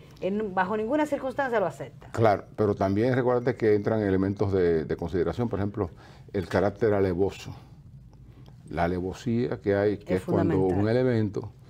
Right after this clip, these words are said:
Speaker 2: está, o sea, planificando la muerte de otra persona, el ataque, la agresión, y, y, y llega a materializarlo. O sea que, eh, a veces, eh,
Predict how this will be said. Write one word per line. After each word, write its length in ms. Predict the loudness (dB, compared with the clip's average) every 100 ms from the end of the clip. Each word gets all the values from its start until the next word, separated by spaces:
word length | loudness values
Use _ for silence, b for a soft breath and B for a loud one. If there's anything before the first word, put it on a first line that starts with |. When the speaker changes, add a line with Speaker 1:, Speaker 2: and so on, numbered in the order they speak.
| B B
Speaker 2:
está, 600 | -8 -6 2 4 6 4
o 100 | 2
sea, 200 | 0 -2
planificando 880 | 0 0 0 -2 -4 -2 0 2 2
la 140 | 0
muerte 360 | 0 0 -2 -2
de 80 | -2
otra 160 | -2 -4
persona, 500 | -6 -6 -6 -6 -10 -16 B B B B -20 -10
el 120 | -4
ataque, 480 | -4 0 0 0 -4
la 80 | -2
agresión, 580 | -4 -4 -2 -2 -2 -6
y, 60 | -6 -4
y, 260 | -4 -6 -4
y 100 | 0
llega 240 | 2 2
a 20 |
materializarlo. 720 | 0 -2 -2 -4 -2 -2 -2
O 40 | -6
sea 220 | -4 -4
que, 260 | -6 -10 -10 -16 B B -10
eh, 460 | -2 0 0 -2 -4
a 80 | -2
veces, 680 | 0 0 2 4 2 -2 -4
eh, 480 | 0 2 2 2